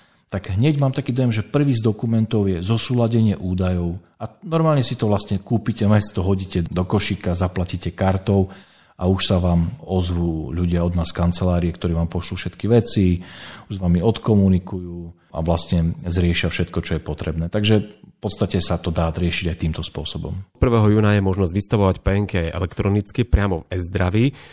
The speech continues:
Speaker 2: Stále však platí možnosť vystaviť aj pôvodné štvordielne tlačivo.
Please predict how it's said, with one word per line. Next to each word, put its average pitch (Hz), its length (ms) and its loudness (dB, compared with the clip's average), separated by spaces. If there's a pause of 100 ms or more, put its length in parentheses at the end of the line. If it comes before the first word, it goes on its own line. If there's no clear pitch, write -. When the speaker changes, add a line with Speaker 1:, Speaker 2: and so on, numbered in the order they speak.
Speaker 2:
Stále 160 340 -4
však - 220 -2
platí 110 320 0
možnosť 110 400 2
vystaviť 110 580 0
aj 90 300 0
pôvodné 101 420 2
štvordielne 90 920 -2
tlačivo. 85 680 -4